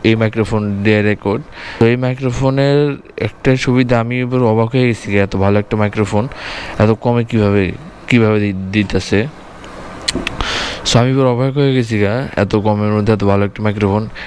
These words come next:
তো এটার দাম হচ্ছে গিয়ে পনেরোশো টাকা, আর এটার দাম হচ্ছে গিয়ে আটশোশো টাকা চাইছি আমি, দামাদামি করে ছয়শো দিয়ে নিছি পরিচিত দোকান যে-, যেহেতু। So, তোমরা যারা মোটো ব্লগিং করতে চাচ্ছ, আর GoPro-র জন্য বেস্ট একটি মাইক্রোফোন হতে চলেছে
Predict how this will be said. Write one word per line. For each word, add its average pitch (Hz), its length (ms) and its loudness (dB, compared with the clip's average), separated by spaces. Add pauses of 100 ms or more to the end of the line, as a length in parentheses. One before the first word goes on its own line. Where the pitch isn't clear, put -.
(140)
তো - 140 2
এটার 131 240 2
দাম 135 160 0
হচ্ছে 131 220 -2
গিয়ে 127 200 4
পনেরোশো 127 320 2
টাকা, 127 280 2
আর 127 160 0
এটার 104 220 0
দাম 113 140 2
হচ্ছে 113 300 0
গিয়ে 117 200 4 (360)
আটশোশো 117 360 0
টাকা 120 200 2
চাইছি 123 340 0
আমি, 117 260 -2
দামাদামি 107 480 0
করে 110 240 2
ছয়শো 104 300 0
দিয়ে 107 160 2
নিছি 101 240 -2 (100)
পরিচিত 107 400 2
দোকান 101 340 2
যে-, 101 160 4
যেহেতু। 104 500 2 (1400)
So, 143 200 4 (340)
তোমরা 123 200 2
যারা 131 300 2
মোটো 117 360 -2
ব্লগিং 127 300 0
করতে 131 260 -2
চাচ্ছ, 123 380 0 (420)
আর 101 220 2 (420)
GoPro-র 139 440 2
জন্য 135 280 -2
বেস্ট 120 340 0
একটি 123 200 0
মাইক্রোফোন 117 460 2
হতে 113 200 2
চলেছে 123 560 2